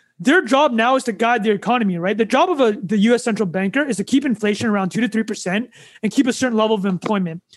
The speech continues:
That's always a balance they're doing. 'Cause if, uh, if you, if you raise interest rates, it's gonna lead to unemployment because people are gonna wanna spend less and all that noise. But, like, the whole job of central bankers is to guide the population, guide investors.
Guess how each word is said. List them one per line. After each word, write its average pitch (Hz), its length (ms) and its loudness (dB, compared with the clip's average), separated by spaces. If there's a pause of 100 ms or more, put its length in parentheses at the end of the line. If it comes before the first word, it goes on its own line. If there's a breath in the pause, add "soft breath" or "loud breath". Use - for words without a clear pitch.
That's 247 160 0
always 311 180 2
a 240 60 2
balance 226 320 0
they're 202 100 -4
doing. 175 360 -2 (240 soft breath)
'Cause 226 180 0
if, 226 160 0
uh, 220 160 2
if 220 160 -2
you, 226 320 2 (400 loud breath)
if 196 140 0
you 254 140 4
raise 302 280 4
interest 254 300 0
rates, 226 280 2
it's 403 300 -6
gonna 233 180 2
lead 214 220 2
to 220 140 0
unemployment 208 540 -2
because 190 360 -2
people 208 240 -2
are 196 40 0
gonna 196 120 -2
wanna 190 140 0
spend 190 240 -4
less 190 160 -2
and 190 80 -2
all 190 100 0
that 202 160 0
noise. 233 320 0 (320 loud breath)
But, 226 80 2
like, 220 240 2 (840)
the 247 220 0
whole 311 160 4
job 247 380 2
of 208 80 0
central 226 280 -2
bankers 214 340 -2
is 208 140 -2
to 196 100 -4
guide 214 640 -2 (400)
the 202 80 -4
population, 214 640 0
guide 220 380 0
investors. 196 520 -2